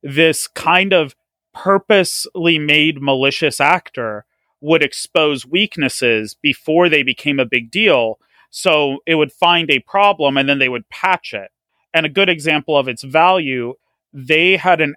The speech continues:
outage back in, like, oh man, this must have been back in twenty fourteen. And people don't remember it now, but it was out for, like, a full day.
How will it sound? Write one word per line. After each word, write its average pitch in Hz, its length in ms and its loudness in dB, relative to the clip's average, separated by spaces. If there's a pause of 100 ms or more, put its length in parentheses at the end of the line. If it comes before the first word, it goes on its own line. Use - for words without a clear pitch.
outage 151 600 0
back 139 260 -2
in, 165 160 -10
like, 113 360 -8 (140)
oh 117 100 -20
man, 101 260 -12
this 110 160 -14
must 143 140 -6
have 127 100 -6
been 110 100 -6
back 113 220 -6
in 110 100 -14
twenty 123 300 -6
fourteen. 120 720 -10 (440)
And 190 120 -2
people 269 260 2
don't 185 200 2
remember 151 360 0
it 127 80 -2
now, 120 260 2
but 135 140 2
it 156 60 2
was 156 120 0
out 160 240 2
for, 147 80 -2
like, 127 200 -2
a 117 60 -6
full 131 300 -2
day. 107 420 -2